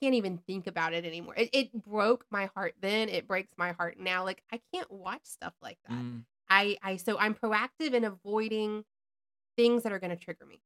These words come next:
Speaker 1: I'm
Speaker 2: Mm-hmm.
Speaker 1: proactive in that. Now, however, if I can't be proactive and something does happen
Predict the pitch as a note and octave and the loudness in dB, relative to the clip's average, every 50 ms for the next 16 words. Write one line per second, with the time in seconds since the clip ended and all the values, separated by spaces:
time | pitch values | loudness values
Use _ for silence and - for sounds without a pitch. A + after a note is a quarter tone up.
0 | _ - A#2+ D#3+ G#3+ A3+ A#3+ A3 G3 G3 F#3 F#3 F#3 - - F#3+ F3+ F3 E3+ D3 | _ -4 0 0 0 0 0 0 2 2 2 2 0 -4 -12 -10 -8 -8 -8 -8
1 | - _ _ _ _ _ _ _ _ - A#3 G3+ F3 - - _ _ _ _ F#3+ | -14 _ _ _ _ _ _ _ _ 0 2 2 2 2 -2 _ _ _ _ 2
2 | F#3 G3+ A3+ A3 F#3 E3 D#3 - F3+ F3+ F3 _ _ - F3 E3+ - _ _ G3+ | 4 4 4 2 2 -2 -6 -4 -6 -6 -6 _ _ -4 -4 -4 -4 _ _ -6
3 | F#3 - F#3 G3+ G3 - _ F3+ E3+ D#3+ D#3 E3 - F3+ E3+ F3 E3+ E3+ - F3+ | -6 -4 -8 -12 -14 -8 _ -4 -2 -2 -2 -4 -8 -14 -12 -10 -10 -8 -8 -10
4 | F3 F3 F3 E3+ E3+ E3 E3+ F3 F3 - - E3 - _ F3 E3 E3+ | -8 -8 -8 -8 -4 -4 -4 -4 -4 -6 -8 -10 -6 _ -6 -6 -6